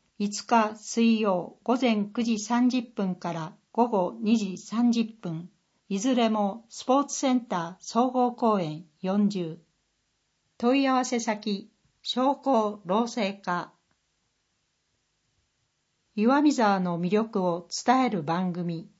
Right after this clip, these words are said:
火曜ラジオドラマ、あゆみさん。毎週火曜日十四時四十五分頃から、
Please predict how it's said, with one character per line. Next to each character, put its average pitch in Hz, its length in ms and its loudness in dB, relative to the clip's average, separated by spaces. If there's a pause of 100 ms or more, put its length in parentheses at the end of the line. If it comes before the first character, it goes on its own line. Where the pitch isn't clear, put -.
(240)
火 233 200 0
曜 240 380 2
ラ 190 140 2
ジ 262 160 2
オ 269 100 4
ド 247 120 2
ラ 247 160 4
マ、 170 260 -4 (240)
あ 196 80 0
ゆ 247 160 6
み 240 160 4
さ 202 300 -4
ん。 202 160 -12 (580)
毎 254 260 4
週 247 300 -2
火 240 220 -2
曜 247 280 2
日 160 280 -8 (180)
十 269 240 2
四 233 160 4
時 190 160 -2
四 240 220 4
十 185 220 0
五 175 120 0
分 247 240 2
頃 214 240 2
か 175 140 -6
ら、 156 240 -8